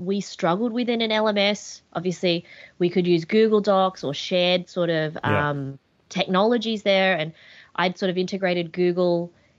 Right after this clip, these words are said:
Speaker 1: into my L M S activities to try and create more of that sharing and interaction.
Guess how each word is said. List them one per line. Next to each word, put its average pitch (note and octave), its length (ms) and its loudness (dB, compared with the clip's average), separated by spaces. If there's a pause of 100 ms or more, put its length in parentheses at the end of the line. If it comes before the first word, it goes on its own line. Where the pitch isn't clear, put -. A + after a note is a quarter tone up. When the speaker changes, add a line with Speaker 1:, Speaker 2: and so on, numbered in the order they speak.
(100)
Speaker 1:
into G#3 380 0
my F3 240 0
L E3+ 160 -2
M D#3+ 120 -2
S D#3 460 -4
activities E3 720 -4
to D#3+ 100 -14
try D#3 200 -6
and D3+ 80 -6
create D#3+ 440 0
more D#3+ 280 2
of D3 100 -4
that D3 340 -4
sharing E3 720 -2
and A#2+ 100 -2
interaction. G3 920 -4